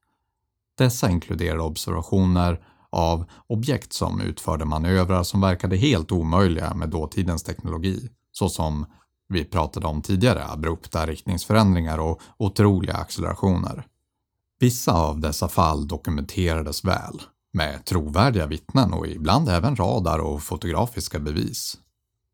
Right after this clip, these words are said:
Project Blue Books hantering av dessa fall ledde till en rad reaktioner, både inom militären och bland allmänheten. Inom militären skapade vissa av dessa fall en känsla av frustration och förvirring.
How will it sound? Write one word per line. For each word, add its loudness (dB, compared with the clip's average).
Project 4
Blue 4
Books -4
hantering 0
av -4
dessa -2
fall 0
ledde -4
till -4
en -4
rad 2
reaktioner, -4
både 0
inom 0
militären 2
och -6
bland -4
allmänheten. -2
Inom 4
militären 2
skapade -2
vissa -2
av 2
dessa -4
fall 0
en -2
känsla 0
av -2
frustration -2
och -10
förvirring. -4